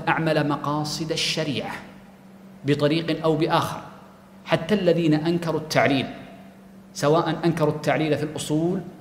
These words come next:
أو أنكروا التعليل في الفروع، فعند تطبيقهم أثبتوا المقاصد والعمل بها. بل إن الفقهاء الأربعة شهر أن أكثرهم إعمالا للمقاصد مذهب مالك وأحمد،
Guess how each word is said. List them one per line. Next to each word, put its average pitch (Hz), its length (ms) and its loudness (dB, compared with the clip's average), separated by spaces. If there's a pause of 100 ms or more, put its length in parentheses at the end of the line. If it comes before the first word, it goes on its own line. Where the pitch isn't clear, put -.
(160)
أو 151 180 0
أنكروا 156 320 0
التعليل 156 420 2
في 131 60 -2
الفروع، 143 380 0 (920)
فعند 165 320 4
تطبيقهم 165 680 2 (720)
أثبتوا 151 640 -2
المقاصد 147 640 -2
والعمل 127 460 2
بها. - 220 -8 (1080)
بل 143 100 2
إن 185 180 2
الفقهاء 151 520 0
الأربعة 123 580 -2 (1080)
شهر 160 520 2
أن 151 160 2
أكثرهم 151 640 -2
إعمالا 147 320 0
للمقاصد 139 600 0
مذهب 143 280 0
مالك 135 340 2
وأحمد، 123 440 -2